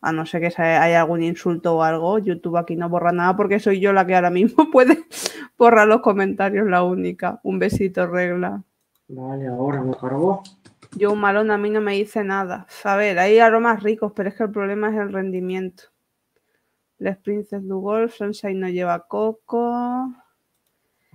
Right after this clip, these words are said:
Speaker 1: De hecho, tengo la muestra de la señora Borderline, me la pediré entonces. Muchas gracias, de
Speaker 2: Ma-
Speaker 1: nada.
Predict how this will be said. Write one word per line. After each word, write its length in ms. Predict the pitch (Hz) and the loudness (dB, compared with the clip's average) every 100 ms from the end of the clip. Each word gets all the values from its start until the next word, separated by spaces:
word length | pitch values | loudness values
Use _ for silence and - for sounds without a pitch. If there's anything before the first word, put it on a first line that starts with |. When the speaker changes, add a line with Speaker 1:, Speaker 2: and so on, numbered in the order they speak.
| _ _ - - _ _ | _ _ -20 -20 _ _
Speaker 1:
De 200 | 196 196 | -4 0
hecho, 280 | 202 208 233 | 0 0 0
tengo 280 | 226 226 226 | 0 0 0
la 120 | 214 | 0
muestra 380 | 202 220 - 240 | 0 -4 -2 -2
de 60 | 202 | -2
la 60 | 202 | -2
señora 340 | 190 202 202 | -4 -2 -2
Borderline, 560 | 196 202 202 185 180 175 | -2 -2 -4 -4 -4 -4
me 100 | 175 | -2
la 160 | 170 | -2
pediré 240 | 180 175 190 | -2 -2 -4
entonces. 460 | 185 180 180 175 | -4 -6 -6 -6
Muchas 340 | 180 185 190 175 | -6 -4 -4 -2
gracias, 460 | 175 175 175 175 | -2 -2 -4 -4
de 100 | 170 | -4
Speaker 2:
Ma- 200 | 170 170 170 | 2 4 4
Speaker 1:
nada. 220 | 165 | 2